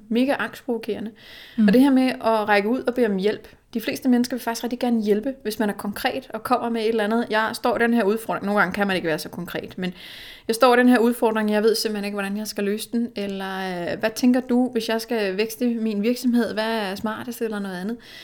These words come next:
Speaker 1: Altså, netværk, it's a two-way street i alt, hvad vi gør. Og det er det altså også med netværk. Så der skal ligesom være noget med, at man ikke bare tager, tager, tager, tager, tager. Fordi så er det lidt ligesom en opsparingskonto, så bliver den tømt stille og roligt, og lige pludselig så er der bare ikke mere tilbage.
Speaker 2: Mm.
Speaker 1: Hvis man så har en kredit på,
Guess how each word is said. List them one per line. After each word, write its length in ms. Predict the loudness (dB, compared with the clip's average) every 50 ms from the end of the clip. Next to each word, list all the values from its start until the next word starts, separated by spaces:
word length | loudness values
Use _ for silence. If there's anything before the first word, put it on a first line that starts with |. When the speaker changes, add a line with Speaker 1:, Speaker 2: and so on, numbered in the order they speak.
| -20 -20 -20 -20 -14 -8
Speaker 1:
Altså, 240 | -6 -6 -2 -2 -2 0 2
netværk, 680 | 6 6 6 6 6 6 4 4 4 2 -2 -14 -14 -16 _ _ _ _ -4 -4
it's 160 | -4 -2 -2
a 20 | -6
two-way 340 | -4 -2 -2 0 2 0 0
street 320 | 0 -2 -2 -2 -2 -2
i 60 | -2 -2
alt, 120 | -2 -2
hvad 80 | -2 0
vi 80 | -2 -2
gør. 360 | 0 -2 -4 -4 -4 -6 -8 -8
Og 120 | -2 0
det 80 | 2 2
er 40 |
det 80 | 4 2
altså 200 | 2 0 -2 -6
også 100 | -4 2 2
med 80 | 2
netværk. 460 | 2 2 0 -2 -4 -6 -8 -8 -8 -8
Så 100 | -6 -6
der 100 | -6 -6
skal 180 | -4 0 0
ligesom 280 | 0 2 2 2 0 2
være 180 | 2 0 0
noget 200 | 0 2 2 2 2
med, 60 | 0
at 60 | 0 -2
man 80 | -2
ikke 120 | -4 -4 -4
bare 120 | -6 -4 -4
tager, 300 | -2 -2 0 -2 -2 -6 -6
tager, 260 | -6 -6 -6 -6 -8 -8
tager, 280 | -8 -8 -8 -8 -10 -10
tager, 240 | -8 -8 -8 -8 -8 -8
tager. 340 | -6 -6 -6 -8 -12 -14 -12
Fordi 320 | -12 -8 -8 -8 -8 -8 -8
så 140 | -6 -4
er 20 | -4
det 80 | -2
lidt 140 | 0 0 0
ligesom 340 | 0 0 -2 -2 -2 -4 -4 -4
en 120 | -6 -8
opsparingskonto, 720 | -8 -10 -10 -8 -6 -6 -6 -6 -4 -2 -2 -2 -2 -2 -6
så 160 | -6 -8 -8
bliver 200 | -6 -6 -6 -6 -6 -10
den 160 | -12 -12 -12 -14 _ _ _ _ -20 -14 -8
tømt 380 | -8 -8 -6 -8 -14 -14 -14 -14
stille 300 | -8 -6 -4 -2 -2 0
og 40 |
roligt, 280 | 2 2 2 2 0 -4
og 60 | -6
lige 140 | -6 -6 -6
pludselig 280 | -4 -6 -4 -4 -6 -8
så 100 | -8 -8
er 20 |
der 80 | -8 -8
bare 180 | -8 -8 -8
ikke 120 | -6 -6 -6
mere 100 | -8 -8
tilbage. 380 | -10 -8 -8 -6 -6 -8 -10 -12 -16 -18 -18 -10 -2 2
Speaker 2:
Mm. 80 | 2
Speaker 1:
Hvis 140 | 2 2 0
man 80 | -4 -2
så 80 | 0
har 60 | 0
en 60 | 0 -2
kredit 260 | -2 -4 -4 -4 -4
på, 300 | -2 -2 -2 -2 -4 -10